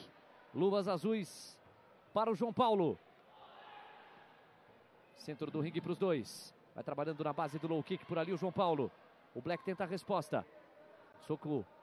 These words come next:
ficou no ar ali na tentativa de jab do João Paulo.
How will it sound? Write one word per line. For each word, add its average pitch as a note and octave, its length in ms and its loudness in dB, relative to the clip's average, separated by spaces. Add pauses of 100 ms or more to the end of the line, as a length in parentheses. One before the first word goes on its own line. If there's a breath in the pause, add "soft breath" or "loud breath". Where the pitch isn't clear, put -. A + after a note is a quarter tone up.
(140)
ficou D#3+ 220 -2
no D#3+ 140 2
ar D#3+ 120 2
ali D#3+ 160 -2
na D#3+ 100 -2
tentativa E3+ 440 -4
de D3+ 120 -8
jab D#3+ 320 0 (480)
do G3 120 0
João F#3+ 160 2
Paulo. A#2+ 420 4